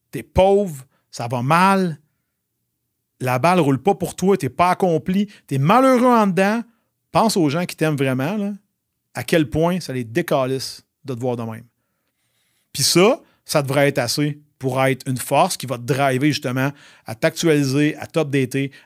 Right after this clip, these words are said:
à faire mieux, à aller de l'avant, à devenir un homme vrai.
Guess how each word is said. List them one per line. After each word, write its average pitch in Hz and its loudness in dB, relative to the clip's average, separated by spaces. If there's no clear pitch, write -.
à 113 -8
faire 139 -2
mieux, 131 0
à 113 -6
aller 143 2
de 147 -4
l'avant, 135 0
à - -16
devenir 180 2
un 277 4
homme 294 2
vrai. 277 2